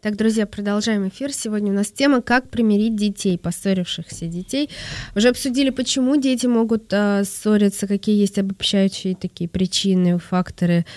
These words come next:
А, посмеялись над мемами из интернета в виде футболок и так далее.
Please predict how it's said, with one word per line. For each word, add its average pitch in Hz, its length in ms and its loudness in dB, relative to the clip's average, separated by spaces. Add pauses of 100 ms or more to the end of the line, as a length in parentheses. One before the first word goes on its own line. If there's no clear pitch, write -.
(340)
А, 190 140 0
посмеялись 233 640 4
над 226 160 4
мемами 226 340 6
из 208 140 4
интернета 214 500 4
в 196 40 0
виде 196 220 2
футболок 208 760 2
и 185 160 -2
так 208 180 2
далее. 233 400 4